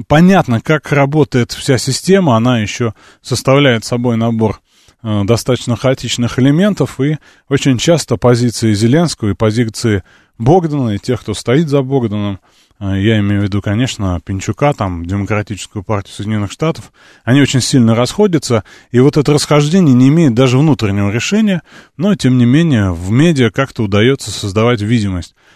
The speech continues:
активной работы, но вот Нормандия в том числе и для них представляет достаточно серьезный сюрприз. Они не знают, с чем они оттуда выйдут. Они едут, наполненные амбициями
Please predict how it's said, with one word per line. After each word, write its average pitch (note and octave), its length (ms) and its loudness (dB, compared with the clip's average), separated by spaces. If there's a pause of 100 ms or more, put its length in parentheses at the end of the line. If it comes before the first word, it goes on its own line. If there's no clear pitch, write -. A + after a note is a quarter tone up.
активной A2 520 -2
работы, B2 440 0
но G#2 180 -2
вот D3 200 -2
Нормандия B2 580 2
в - 80 -10
том B2 180 -2
числе A#2 440 -2 (340)
и C#3 60 -6
для B2+ 240 4
них D3+ 400 0 (160)
представляет B2 580 2
достаточно A2+ 720 -2 (340)
серьезный A#2+ 760 2 (1040)
сюрприз. C3+ 680 0 (320)
Они C#3+ 240 4
не C3+ 180 6
знают, D3+ 360 2
с - 20 -16
чем C3 260 0
они A#2 140 2
оттуда A#2 320 0
выйдут. A2+ 480 0 (240)
Они A#2+ 260 2
едут, A2 320 2
наполненные G#2 640 0
амбициями G#2 720 -2